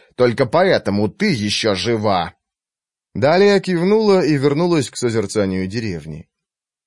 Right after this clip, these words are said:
«Я точно знаю, где они, но это мы обсудим позже. Сначала нужно поговорить о том, кто разрушил деревню». Поселение в пятьдесят пять душ превратилось в кучи костей и обугленных брёвен.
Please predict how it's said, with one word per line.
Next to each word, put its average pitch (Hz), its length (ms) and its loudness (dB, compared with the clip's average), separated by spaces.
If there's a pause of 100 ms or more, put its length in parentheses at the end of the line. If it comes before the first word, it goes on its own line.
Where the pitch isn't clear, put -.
«Я 208 280 2
точно 220 440 2
знаю, 156 380 2
где 147 240 0
они, 196 280 2
но 190 180 2
это 160 240 0
мы 147 140 2
обсудим 117 500 -4
позже. 82 520 -6 (180)
Сначала 175 600 0
нужно 160 300 0
поговорить 151 480 2
о 139 80 2
том, 147 260 -2
кто 143 200 0
разрушил 135 520 0
деревню». 113 600 -4 (1040)
Поселение 139 640 0
в 104 60 -12
пятьдесят 110 560 -4
пять 110 300 -2
душ 147 260 -4
превратилось 113 680 -4
в - 80 -20
кучи 131 320 -4
костей 123 500 -2
и 117 40 2
обугленных 117 720 -2
брёвен. 101 560 -2